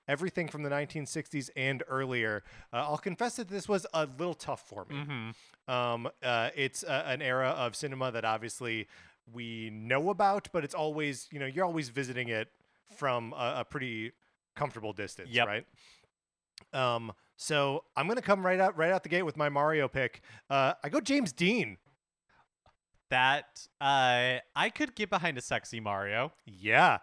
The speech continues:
Speaker 2: Yeah.
Speaker 1: Especially, like, a James Dean sexy Mario,
Speaker 2: Uh-huh.
Speaker 1: where you're like, "What's going on here?"
Speaker 2: 'Cause I'm imag-, yes, because you're seeing Mario
Speaker 1: Uh-huh.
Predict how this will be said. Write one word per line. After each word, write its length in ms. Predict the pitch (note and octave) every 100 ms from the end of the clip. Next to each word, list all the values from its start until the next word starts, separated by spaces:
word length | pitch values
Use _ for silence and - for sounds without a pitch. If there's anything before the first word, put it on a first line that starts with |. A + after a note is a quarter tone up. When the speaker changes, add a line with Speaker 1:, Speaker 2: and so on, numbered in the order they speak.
| A#2
Speaker 2:
Yeah. 260 | A2 G2 F#2+
Speaker 1:
Especially, 480 | D3 F#3+ F#3 F#3+ F3+
like, 160 | D3+
a 80 | B2
James 400 | - B2 C#3 A#2+
Dean 280 | G#2+ A2+ D3
sexy 300 | F#3 F3+ G3+
Mario, 260 | C3 G3 D3
Speaker 2:
Uh-huh. 220 | B2+ B2+
Speaker 1:
where 100 | D#3+
you're 140 | D#3+
like, 260 | D#3+ D#3+ - - _
"What's 400 | - F#2 D3 -
going 340 | - C4+ D#4+ A3+
on 240 | A2 C#3+
here?" 160 | G3 G3+
Speaker 2:
'Cause 140 | F#3
I'm 100 | G3+
imag-, 460 | G3+ F#3 F#3 A3 F3
yes, 360 | C3+ D#3+ F#3 -
because 260 | D#3 D#3+
you're 160 | D#3+ D#3
seeing 480 | - G3 G#3 A3 F#3
Mario 760 | C3+ C#3 C#3+ D3 C3 A#2+ B2+ C#3
Speaker 1:
Uh-huh. 280 | A#2 A2